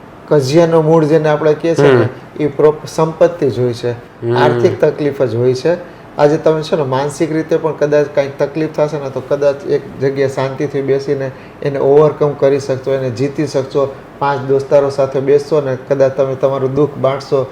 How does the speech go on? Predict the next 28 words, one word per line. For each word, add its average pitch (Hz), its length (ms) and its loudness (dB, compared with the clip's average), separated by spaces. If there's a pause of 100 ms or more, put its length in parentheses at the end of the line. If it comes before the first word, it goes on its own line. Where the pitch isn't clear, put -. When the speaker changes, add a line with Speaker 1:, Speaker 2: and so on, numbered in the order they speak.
(100)
Speaker 2:
હમ. 127 60 4
Speaker 1:
એ 143 200 6
લોકો 143 220 2
માનસિક 135 480 -4
રીતે 143 260 0
તમને 139 320 -2
કંઈક 156 220 0 (540)
Speaker 2:
હમ. 143 300 4
Speaker 1:
રિલીફ 170 380 8
આપી 156 300 6
શકશે. 135 400 0
Speaker 2:
હમ. 117 360 0
Speaker 1:
પણ - 140 -4 (160)
આર્થિક 151 640 0
રીતે 151 400 2
આજની 147 540 0
તારીખમાં 135 600 0
ક્યાંય 151 180 0
પણ 156 240 -6
તમે 135 180 -2
હાથ 131 280 -4
લાંબો 139 280 -2
કરવા 135 320 2
જશો, 127 560 0 (1500)
તમને 139 380 -2
ક્યાંય 143 200 0
પણ 147 220 -4
એવી 135 360 0